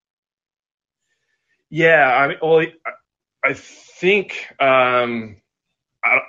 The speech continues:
maybe from looking at it earlier, uh, the box score, but thirteen minutes, one rebound. It's crazy to how we were getting dominated in the boards in the first half and really the whole game,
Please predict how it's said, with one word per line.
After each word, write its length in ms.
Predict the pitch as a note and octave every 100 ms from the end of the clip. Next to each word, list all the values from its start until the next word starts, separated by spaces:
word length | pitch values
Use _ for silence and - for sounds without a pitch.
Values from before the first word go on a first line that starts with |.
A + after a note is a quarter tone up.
| _ _ _ B2+ -
maybe 480 | C3 C3 C3+ B2+ B2+
from 260 | A#2+ B2+ A#2
looking 200 | B2+ B2
at 120 | G#2+
it 80 | -
earlier, 600 | A#2+ B2+ A#2+ A2+ A2 G#2+ A2+
uh, 260 | A2 G#2+
the 80 | G#2+
box 260 | A#2 A#2+ -
score, 320 | A2+ G#2+ G#2+
but 300 | G#2 G#2+ - -
thirteen 460 | D#3 D3 - C#3
minutes, 300 | B2 B2+ A#2
one 240 | A2+ B2+ A#2+
rebound. 500 | B2 A2+ A2 A2 A2+
It's 240 | D3 D3
crazy 360 | - D#3 D3+ C#3+
to 80 | A#2
how 120 | C3
we 100 | C#3
were 80 | C3+
getting 380 | C3+ C3 G#2+ F#2+
dominated 600 | G#2+ B2 C3+ B2 A#2+ A#2
in 80 |
the 40 | A2
boards 380 | G#2+ A#2 A#2 A2+
in 60 |
the 80 | G#2+
first 320 | - A#2 A2+
half 260 | A2 G#2+ G#2+
and 100 | A2
really 140 | B2+
the 80 | A2
whole 160 | A#2 A2
game, 460 | A#2 A#2 A2 G#2